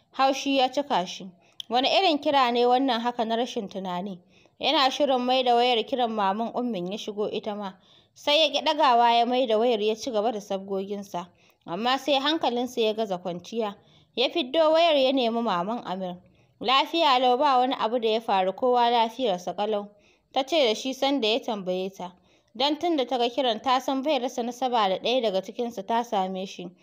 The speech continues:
Jin amsar ta ya kwantar masa da hankali sai ya sauke ajiyar zuciya. Ya yi hamdala kana ya ce sai ya dawo. Suka yi sallama. Ta ajiye wayar tana lulawa cikin duniyar tunani da mamaki.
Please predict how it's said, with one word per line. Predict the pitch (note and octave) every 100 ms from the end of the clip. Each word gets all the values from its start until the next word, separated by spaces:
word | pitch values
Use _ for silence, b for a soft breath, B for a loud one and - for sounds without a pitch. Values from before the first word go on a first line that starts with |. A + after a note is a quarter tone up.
| b b b b
Jin | D4+
amsar | E4 C4+ C#4+ C#4+ A#3
ta | C4+
ya | B3
kwantar | B3 B3+ B3+ B3+
masa | B3 B3+ F#3+
da | F3+
hankali | G#3 A3+ G3+ F3+ F#3
sai | B3+ B3+
ya | B3
sauke | B3+ F#3 -
ajiyar | F3+ F#3+ A3+ F#3
zuciya. | F3+ G#3 A#3 - E3+ E3+ - b b b -
Ya | A#3
yi | C#4+
hamdala | C4+ C4+ C4+ B3+ F#3
kana | - B3+ A#3+ F#3 F3+
ya |
ce | F#3 G3
sai | F3+ A3+ A#3
ya | A3 G#3+
dawo. | G#3 G3 G3 G3 - b b b
Suka | - G4 B3
yi | D4
sallama. | - D#4 D4+ D#4 A3+ G3 _ b b
Ta | - D#4+ G4
ajiye | D4+ C4
wayar | C#4 D#4+ B3+
tana | C#4+ C#4+ B3+
lulawa | A#3+ C#4 C4+ A3+ A3+ A3
cikin | A#3 - C4
duniyar | B3+ C4+ C#4 B3+ G#3+
tunani | G3+ F#3+ F#3+ A#3 B3
da | G3+
mamaki. | F#3 F3 G3+ A3+ A#3 E3+